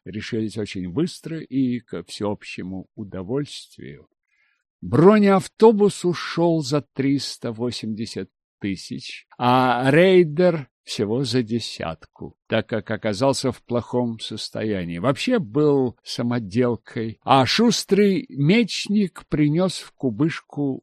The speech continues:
сорок пять тысяч. Зато порадовал выигрыш, составивший четыреста пятьдесят тысяч, и в итоге Алексей был уже вполне обеспеченным человеком.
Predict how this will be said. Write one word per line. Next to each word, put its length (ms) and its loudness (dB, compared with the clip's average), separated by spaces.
сорок 720 2
пять 260 -2
тысяч. 560 -14
Зато 420 0
порадовал 720 6
выигрыш, 1000 8
составивший 920 0
четыреста 1200 2
пятьдесят 720 -4
тысяч, 460 -6
и 40 -6
в 120 -4
итоге 420 2
Алексей 440 0
был 280 0
уже 260 -2
вполне 520 2
обеспеченным 1080 0
человеком. 640 -8